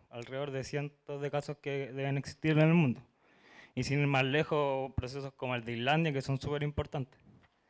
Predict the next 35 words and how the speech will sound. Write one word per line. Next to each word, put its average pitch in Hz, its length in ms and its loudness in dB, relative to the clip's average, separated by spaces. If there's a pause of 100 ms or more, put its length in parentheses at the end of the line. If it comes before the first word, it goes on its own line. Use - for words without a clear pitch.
(520)
Eh, 113 760 0 (640)
entonces 127 320 0
existe 143 600 4
cierta 143 480 4
trampa 135 360 4
también 135 400 2
en 135 120 0
ese 135 220 -2
tema 139 240 2
de 131 60 2
la 127 100 4
verdad 120 280 2
absoluta 139 580 2
o, 123 340 0 (220)
o - 140 -12
como 117 220 2
procesos 151 560 0 (120)
que 120 180 -2
siguen 147 300 0
aún 160 220 2
imperando 165 680 4
en 165 140 2
los 165 100 2
medios 165 240 6
de 170 80 10
comunicación. 160 560 2
Por 117 160 -8
ejemplo, 127 640 -2
se 120 100 -2
hablan 139 280 2
de 135 60 0
conceptos 127 480 -2
como 131 220 2
la 127 100 2
democracia 131 680 2